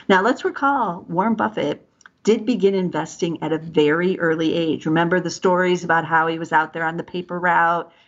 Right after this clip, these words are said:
He took his paper route money and he started buying stocks around, I think, age ten or twelve, I wanna say.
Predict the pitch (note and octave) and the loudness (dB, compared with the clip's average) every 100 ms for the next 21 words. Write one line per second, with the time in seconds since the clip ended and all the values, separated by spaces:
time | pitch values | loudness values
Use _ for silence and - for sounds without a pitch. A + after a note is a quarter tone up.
0 | _ - F#3+ F3 E3+ F3+ E3+ F3 E3+ F3+ | _ -8 -6 -6 -6 -6 -2 0 0 0
1 | F3+ F3 F3 E3 - F3 D#3+ D#3 D#3+ D#3+ | -4 -2 -6 -6 -2 -2 0 0 -2 -6
2 | - F3 D#3+ E3 - F3 G3 A3+ A#3 - | -4 0 0 -2 -8 0 2 2 0 -2
3 | G3 - A#3 A3 F3 F3 - - - F#3 | -4 -4 -4 -2 -2 -2 -2 -6 0 2
4 | F#3+ F3+ F3 - F#3 F#3+ G3 G3 F#3+ F#3+ | 2 0 -4 0 2 4 2 2 0 0
5 | F#3+ - G3 F3+ F3+ F3+ | -2 -2 0 0 0 -2